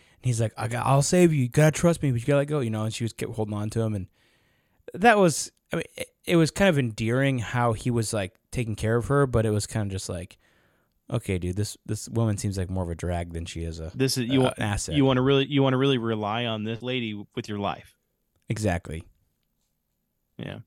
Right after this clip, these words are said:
Speaker 2: Um, agenda, I said neither left nor right. I think the main theme was just, like,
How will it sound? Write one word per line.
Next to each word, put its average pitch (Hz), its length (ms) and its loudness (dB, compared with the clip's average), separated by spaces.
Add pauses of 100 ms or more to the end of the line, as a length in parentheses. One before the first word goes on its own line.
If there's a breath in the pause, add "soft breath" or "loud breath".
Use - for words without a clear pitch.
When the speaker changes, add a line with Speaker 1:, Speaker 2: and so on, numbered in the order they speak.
(1700 soft breath)
Speaker 2:
Um, 135 320 2
agenda, 185 600 2
I 160 120 0
said 147 320 -4
neither 147 200 0
left 143 300 0
nor 139 160 0
right. 131 380 -4
I 151 100 -8
think 147 240 -10
the 127 80 0
main 127 300 -2
theme 135 340 -4
was 120 140 -6
just, - 280 -8
like, 117 200 -6